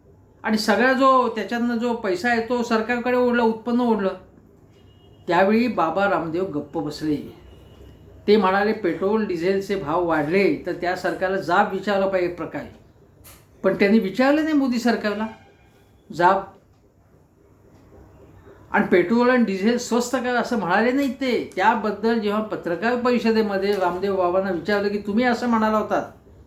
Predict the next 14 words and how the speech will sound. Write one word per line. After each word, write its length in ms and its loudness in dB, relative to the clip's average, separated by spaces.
मग 80 4
आता 240 4
तुम्ही 280 4
काय 140 2
म्हणताय 260 2
मोदी 280 0
सरकारबद्दल, 680 -2
की 40 -2
आत्ता 300 0
पेट्रोल, 540 2
डिझेलचे 440 0
भाव 160 0
एवढे 300 2
असताना 500 -2